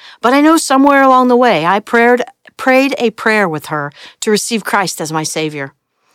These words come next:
I didn't rebel later in life, and I don't have a testimony that includes abuse or tragic loss or seasons of addiction or depression. My story,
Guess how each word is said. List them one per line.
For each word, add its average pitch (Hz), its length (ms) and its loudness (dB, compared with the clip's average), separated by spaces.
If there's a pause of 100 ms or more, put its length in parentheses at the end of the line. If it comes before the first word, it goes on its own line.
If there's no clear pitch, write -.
(360)
I 208 60 -2
didn't 294 240 0
rebel 196 340 2
later 175 300 0
in 202 120 0
life, 151 360 -2
and 170 220 -2
I 185 120 -2
don't 247 140 0
have 226 140 2
a 175 40 -4
testimony 160 640 -6
that 165 140 -4
includes 190 480 -4 (380)
abuse 185 580 -2
or 151 100 -6
tragic 214 440 -4
loss 202 420 0
or 151 220 -6 (180)
seasons 220 580 -6
of 170 80 -6
addiction 175 540 -4
or 160 100 -4
depression. 165 680 -4 (500)
My 277 480 0
story, 262 800 -2